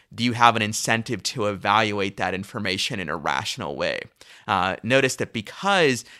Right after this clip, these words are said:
there's almost no incentive to acquire political information to be a better voter,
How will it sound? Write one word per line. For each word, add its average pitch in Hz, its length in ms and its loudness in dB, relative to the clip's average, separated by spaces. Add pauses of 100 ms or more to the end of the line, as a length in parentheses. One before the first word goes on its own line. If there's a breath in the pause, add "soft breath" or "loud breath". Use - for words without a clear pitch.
there's 117 180 -4
almost 113 400 0
no 127 240 0
incentive 117 540 -2
to 117 180 -6
acquire 113 460 2
political 104 480 -4
information 104 760 -4 (200 loud breath)
to - 120 -6
be 110 140 -2
a 104 80 -2
better 101 320 0
voter, 101 540 -2